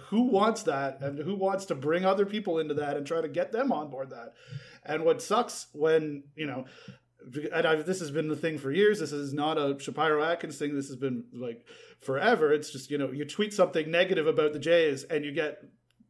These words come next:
fucking five times the retweets and the five times the engagement of when you say something that's, you know, "Hey, maybe we shouldn't go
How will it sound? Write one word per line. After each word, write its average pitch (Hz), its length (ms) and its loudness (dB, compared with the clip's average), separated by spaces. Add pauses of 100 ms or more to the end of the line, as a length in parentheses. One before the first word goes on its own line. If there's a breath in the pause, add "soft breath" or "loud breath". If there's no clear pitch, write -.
(280)
fucking 156 380 -8
five 156 320 2
times 156 360 0
the 151 60 -4
retweets 147 560 -4
and 139 100 -4
the 139 60 -2
five 151 280 2
times 147 340 -2
the 151 80 -4
engagement 143 640 -2
of 127 320 -4 (340 loud breath)
when 131 160 -8
you 143 80 -4
say 156 240 2
something 190 380 0
that's, 190 320 -2 (140)
you 180 120 -4
know, 160 220 2
"Hey, 180 500 4
maybe 185 440 2
we 175 120 0
shouldn't 202 360 0
go 202 120 4